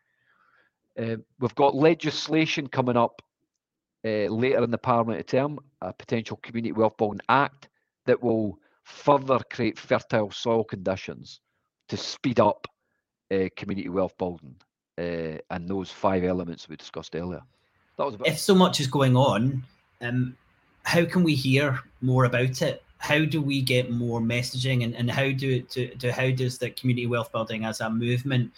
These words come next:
Speaker 2: communicate what it's trying to do? Because it's up against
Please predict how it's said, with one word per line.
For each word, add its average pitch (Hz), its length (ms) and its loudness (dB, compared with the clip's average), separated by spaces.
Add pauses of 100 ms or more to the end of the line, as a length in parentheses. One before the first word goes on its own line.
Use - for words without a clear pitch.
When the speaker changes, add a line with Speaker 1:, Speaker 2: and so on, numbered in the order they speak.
(240)
Speaker 2:
communicate 127 800 0 (140)
what - 220 -4
it's - 100 -8
trying 113 360 -2
to - 100 -8
do? 117 240 -2
Because 120 320 -8
it's 110 200 -12
up 165 220 0
against 131 680 0